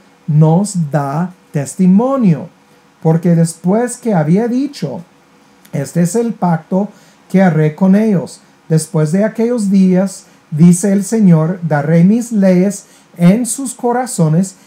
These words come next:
y en sus mentes las escribiré,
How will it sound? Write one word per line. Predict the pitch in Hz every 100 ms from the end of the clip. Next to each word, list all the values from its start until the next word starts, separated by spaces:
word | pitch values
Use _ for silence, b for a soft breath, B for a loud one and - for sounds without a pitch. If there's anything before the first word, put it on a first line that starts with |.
| b -
y | 165
en | 175
sus | 190 262 220
mentes | 180 160 165 185 190 196
las | 175 170 170
escribiré, | 151 - 139 135 147 156 240 226 113